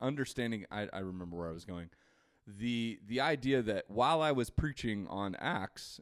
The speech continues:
in that perspective that I had, which was a very narrow one, uh, I knew that there are Christian churches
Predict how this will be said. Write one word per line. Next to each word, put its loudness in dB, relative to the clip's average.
in -2
that -2
perspective -2
that -8
I -2
had, -4
which -8
was -6
a -6
very -2
narrow 0
one, -4
uh, -2
I 4
knew 2
that 2
there 2
are 2
Christian -2
churches -4